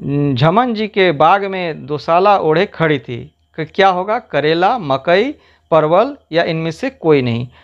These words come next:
तो हम लोग जानते हैं इसका उत्तर मकई होगा। स्वाद से शक्ति तक वर्कशीट।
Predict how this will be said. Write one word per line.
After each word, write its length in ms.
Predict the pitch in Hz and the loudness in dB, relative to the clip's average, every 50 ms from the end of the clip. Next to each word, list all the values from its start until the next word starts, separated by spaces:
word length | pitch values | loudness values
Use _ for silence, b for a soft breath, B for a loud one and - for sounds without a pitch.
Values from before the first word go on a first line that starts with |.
| b b - | b b -2
तो 60 | 160 | 0
हम 100 | 160 160 | 2 2
लोग 100 | 165 156 | 2 2
जानते 340 | 165 160 160 160 - - 196 | 2 0 0 -2 -4 -2 0
हैं 100 | 190 185 | 0 0
इसका 220 | 175 - - 190 | -2 0 0 0
उत्तर 480 | 190 190 _ - 220 233 269 320 349 - b b b b - | 0 0 _ 0 2 4 4 4 2 -2 b b b b -12
मकई 520 | 127 139 143 156 156 151 - 160 151 147 131 | -8 -2 0 0 0 2 2 2 2 2 2
होगा। 480 | 127 120 113 120 117 113 113 113 131 _ _ _ _ _ _ _ _ _ _ _ _ _ _ _ _ - - | 0 -2 0 -2 -2 -4 -4 -6 -10 _ _ _ _ _ _ _ _ _ _ _ _ _ _ _ _ 0 2
स्वाद 240 | 190 214 247 226 - | 2 2 2 0 -6
से 520 | - - - 190 202 226 285 330 339 _ _ _ _ | -16 -8 -4 -2 -2 -2 -2 -4 -8 _ _ _ _
शक्ति 440 | _ - - 196 - - - 185 165 | _ -2 -2 -2 -2 -4 -8 -8 -8
तक 280 | 156 - 131 120 120 _ _ - - | -6 -4 -6 -6 -6 _ _ -4 0
वर्कशीट। 580 | 165 170 143 - - - - 113 95 _ _ | 0 0 0 -2 -14 -14 -14 -14 -14 _ _